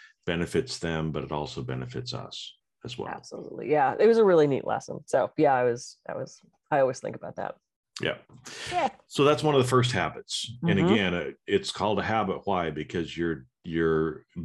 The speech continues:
Speaker 1: being someone who is in relationship with other people. And so you're
Speaker 2: Yep.
Speaker 1: constantly being the person like your dad and your uncle, I think, right?
Speaker 2: Mm-hmm.
Speaker 1: Who are just these gregarious, happy people that are always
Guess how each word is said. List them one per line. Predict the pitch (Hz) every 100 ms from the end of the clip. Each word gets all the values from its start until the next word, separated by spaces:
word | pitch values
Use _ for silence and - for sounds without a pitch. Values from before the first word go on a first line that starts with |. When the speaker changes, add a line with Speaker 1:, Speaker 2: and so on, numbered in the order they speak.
| 71
Speaker 1:
being | 95 104 92 87 82 82
someone | - 82 80 78 76 73
who | 80 78
is | 76 -
in | 82 82
relationship | 73 73 78 82 - 90 85 - 98 - - -
with | 78 69 -
other | 76 69
people. | - 78 - - - _ -
And | 73
so | -
you're | 82 78
Speaker 2:
Yep. | 78
Speaker 1:
constantly | - 90 92 92 - 85 - 82 78 76 71 - - - _ 76
being | 76 87 90 87 85
the | 71 76
person | - 85 78 - 71 69 64
like | 71 80 80 -
your | 80
dad | 82 80 69 - 76 90 _ _ -
and | 76 76
your | 76 73 69 -
uncle, | 95 95 - 67
I | 64
think, | - 64 62 57
right? | 60 73 - - - -
Speaker 2:
Mm-hmm. | 151 147
Speaker 1:
Who | 95 90 80
are | 85
just | 78 87 80 -
these | 82 80 80 76 -
gregarious, | 76 71 76 80 87 90 90 90 -
happy | - - 87 - 92
people | - 82 78 - 76 76
that | 73
are | 67
always | - 76 82 85 87 85 76